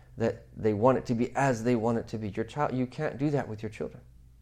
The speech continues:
And sometimes that could be more harmful than neglecting them if you try to micromanage them or overly control them.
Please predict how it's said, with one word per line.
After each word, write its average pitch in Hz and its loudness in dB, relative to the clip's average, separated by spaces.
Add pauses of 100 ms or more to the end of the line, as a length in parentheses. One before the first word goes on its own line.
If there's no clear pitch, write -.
(800)
And 120 4
sometimes 156 4
that 120 4
could 117 -2
be 117 2
more 113 6
harmful 240 6 (260)
than - 0
neglecting 104 -2
them 80 -12 (1200)
if 104 -6
you 113 0
try 110 2
to 110 -2
micromanage 107 2
them 107 0
or 104 2
overly 110 2
control 110 2
them. 90 -4